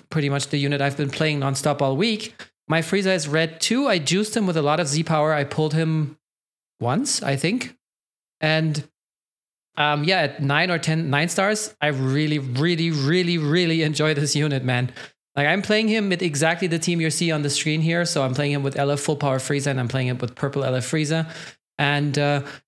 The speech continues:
all the subcount manipulation is just crazy, man. Um, the one thing, uh, that I already said earlier is I don't like that he, you know,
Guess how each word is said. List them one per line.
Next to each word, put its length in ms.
all 160
the 120
subcount 680
manipulation 840
is 180
just 200
crazy, 520
man. 320
Um, 240
the 140
one 180
thing, 400
uh, 180
that 140
I 100
already 260
said 180
earlier 320
is 140
I 100
don't 300
like 220
that 160
he, 520
you 140
know, 260